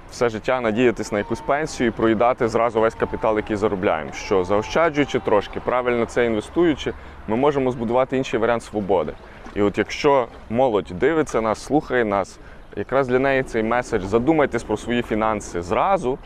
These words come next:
і це буде значно легше для вас в тридцять, сорок, п'ятдесят, коли у вас будуть вже ваші діти,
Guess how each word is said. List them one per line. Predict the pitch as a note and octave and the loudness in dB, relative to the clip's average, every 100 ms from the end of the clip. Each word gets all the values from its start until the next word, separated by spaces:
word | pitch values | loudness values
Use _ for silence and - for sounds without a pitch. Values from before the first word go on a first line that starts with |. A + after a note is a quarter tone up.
| - - - | -18 -18 -14
і | |
це | G2+ C3+ | -2 0
буде | C3 C3 | 0 0
значно | C3+ C3+ A#2+ | 0 0 0
легше | A#2+ C3+ - A#2+ | 2 0 0 0
для | G#2+ | 2
вас | A2 A#2 - - | 2 2 -2 -10
в | - | -12
тридцять, | - B2 C3 A2+ - | -4 -2 -2 -4 -4
сорок, | B2+ B2 G#2 | 0 0 0
п'ятдесят, | - F#2 - C3+ - | -4 -4 -2 -2 -2
коли | - G2 | -2 0
у | |
вас | F#2 | 0
будуть | E2 F2+ F2+ | -2 -6 -6
вже | E2+ | -4
ваші | F#2+ B2 C3+ B2 | 0 0 0 -6
діти, | G2+ A#2+ G#2+ | -6 -4 -4